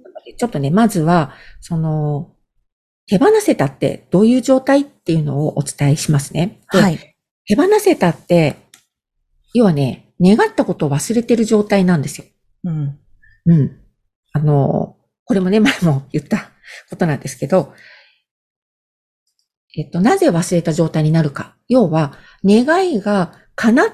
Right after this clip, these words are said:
Speaker 1: た状態、自分が願ったことがもう叶ったかのような状態。
Speaker 2: うん。
Speaker 1: あるいは、も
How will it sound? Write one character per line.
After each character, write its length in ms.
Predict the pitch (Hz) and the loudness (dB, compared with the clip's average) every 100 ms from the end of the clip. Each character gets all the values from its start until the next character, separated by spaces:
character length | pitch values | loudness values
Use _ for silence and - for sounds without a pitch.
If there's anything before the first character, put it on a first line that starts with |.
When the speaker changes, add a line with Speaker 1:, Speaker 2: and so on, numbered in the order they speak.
| _ | _
Speaker 1:
た 120 | 196 | -2
状 220 | 156 170 | 0 0
態、 220 | 170 160 147 | 0 -4 -4
自 180 | 156 | -4
分 180 | 202 240 | 0 2
が 80 | 240 | 4
願 240 | 208 233 | 4 2
っ 60 | 339 | 0
た 120 | 240 | -4
こ 100 | 208 | -6
と 100 | 180 | -4
が 120 | 160 | -2
も 220 | 170 240 170 | 0 2 0
う 60 | |
叶 300 | - 220 294 | -2 0 0
っ 40 | 415 - _ - | -2 -10 _ -6
た 120 | 208 | -6
か 180 | - 269 | -2 0
の 140 | 226 | 2
よ 240 | 180 226 | 2 2
う 40 | 208 | 2
な 140 | 147 | -2
状 200 | 139 135 | -6 -10
態。 360 | 135 120 - _ _ | -10 -12 -12 _ _
Speaker 2:
う 100 | 240 | 0
ん。 240 | 233 185 208 | 0 -2 -4
Speaker 1:
あ 60 | |
る 120 | 196 220 | -4 -2
い 40 | |
は、 220 | 185 180 - - _ | -2 -4 -6 -20 _
も 400 | 311 262 - - | 2 2 0 -6